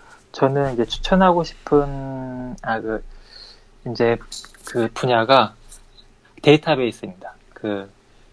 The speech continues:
이제 분-, 예를 들면 이제 분산 처리인지 아닌지를 떠나서 그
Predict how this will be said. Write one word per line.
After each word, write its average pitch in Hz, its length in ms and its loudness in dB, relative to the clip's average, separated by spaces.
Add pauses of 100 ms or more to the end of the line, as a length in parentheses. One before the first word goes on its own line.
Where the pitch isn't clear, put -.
(140)
이제 - 120 0
분-, 160 360 4
예를 143 220 6
들면 127 260 -4
이제 113 80 -6
분산 190 380 4
처리인지 185 400 2
아닌지를 131 420 0
떠나서 123 680 -6 (300)
그 107 360 -8